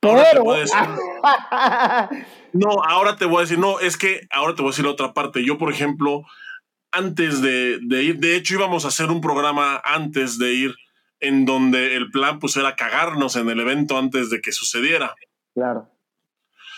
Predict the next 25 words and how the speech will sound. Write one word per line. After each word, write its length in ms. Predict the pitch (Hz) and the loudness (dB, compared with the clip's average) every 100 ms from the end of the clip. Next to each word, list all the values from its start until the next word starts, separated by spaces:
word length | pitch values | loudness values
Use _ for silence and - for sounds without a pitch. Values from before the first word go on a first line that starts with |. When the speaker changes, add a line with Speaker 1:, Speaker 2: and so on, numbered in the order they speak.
| - - - _ _ _ _ - 156 | -20 -20 -20 _ _ _ _ -10 -6
Speaker 1:
Porque 260 | 160 147 | -4 -2
yo, 120 | 160 | 0
por 120 | 180 180 | 0 -2
ejemplo, 320 | 175 170 170 | -4 -2 0
he 60 | |
leído 640 | 165 170 156 139 147 151 - _ _ _ _ _ _ | 2 2 0 0 -2 -8 -20 _ _ _ _ _ _
que 500 | - 127 123 123 120 - | -6 -2 0 0 -2 -2
no 340 | 135 135 147 | 0 2 2
se 180 | 147 160 | 0 -2
debe 260 | 147 151 151 | 0 0 0
de 100 | 135 | -2
permitir 600 | 135 117 117 107 131 139 | -2 -2 -2 0 -2 -2
o 80 | 123 | -2
que 120 | 117 | -2
no 120 | 123 | 0
debería 260 | 143 135 131 | 0 0 -2
estar 200 | 127 131 | -4 -4
permitido 380 | 123 113 131 117 | -2 -2 -4 -4
que 100 | 113 | -4
los 180 | 113 117 | -2 0
niños, 300 | 143 123 110 | 0 0 -2
especialmente 760 | 101 107 139 139 143 139 131 | -6 -6 -4 -2 0 0 -2
de 120 | 127 | -2
esa 200 | - 151 143 | -2 -2 -2
edad 220 | 131 | -2